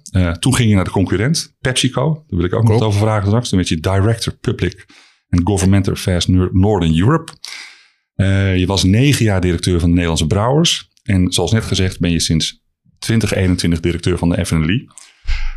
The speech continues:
Speaker 1: Eh, al meer dan, nou, volgens mij vijfentwintig jaar ervaring met lobby en public affairs. En het is, eh, ja, ik, eh, ik ga je daar heel veel vragen over stellen. En ook ik wil zeker jou-, jouw, eh, meningen over van alles horen. Eh,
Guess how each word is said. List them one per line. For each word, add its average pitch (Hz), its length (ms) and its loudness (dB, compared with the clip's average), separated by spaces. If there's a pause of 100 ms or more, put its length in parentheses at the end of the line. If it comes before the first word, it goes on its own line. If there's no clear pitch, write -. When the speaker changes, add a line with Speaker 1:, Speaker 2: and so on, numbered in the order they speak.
(140)
Speaker 1:
Eh, 90 440 0
al 101 120 0
meer 107 200 2
dan, 92 260 0
nou, 92 160 -2
volgens 95 240 0
mij 95 280 2
vijfentwintig 101 640 0
jaar 92 140 -2
ervaring 90 420 0
met 85 100 0
lobby 92 320 2
en 82 80 -2
public 82 300 -4
affairs. 110 500 -2
En 85 200 0
het - 140 -4
is, - 280 -2
eh, 90 60 0
ja, 90 240 -4
ik, - 200 -12
eh, 90 320 -2 (100)
ik - 160 -6
ga 98 120 -2
je 95 60 0
daar 92 100 0
heel 107 120 2
veel 98 100 0
vragen 110 340 0
over 104 180 0
stellen. 101 340 -2
En 85 240 0 (600)
ook - 200 -4
ik 95 120 -4
wil 90 120 0
zeker 90 480 0
jou-, 85 380 -2
jouw, 76 240 -4 (140)
eh, 73 240 -12 (120)
meningen 104 580 4
over 90 200 -4
van 90 120 0
alles 82 220 -2
horen. 90 400 -2 (720)
Eh, 90 240 -2